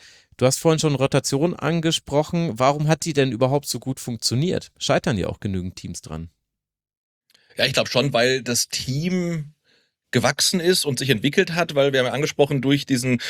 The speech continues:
Speaker 2: nicht ganz so brillanten Transfersommer war ja die Startelf eigentlich die gleiche wie in der letzten Saison. Also wenn man sich auch mal exemplarisch das Pokalfinale anguckt, ich glaub, der einzige, der letztes Jahr hätte nicht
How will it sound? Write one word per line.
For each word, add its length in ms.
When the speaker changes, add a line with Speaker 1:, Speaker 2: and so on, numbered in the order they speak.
Speaker 2:
nicht 720
ganz 220
so 80
brillanten 520
Transfersommer 760
war 160
ja 100
die 160
Startelf 560
eigentlich 360
die 100
gleiche 520
wie 540
in 120
der 100
letzten 280
Saison. 320
Also 140
wenn 60
man 120
sich 160
auch 160
mal 140
exemplarisch 460
das 120
Pokalfinale 680
anguckt, 340
ich 80
glaub, 220
der 140
einzige, 640
der 240
letztes 380
Jahr 220
hätte 200
nicht 340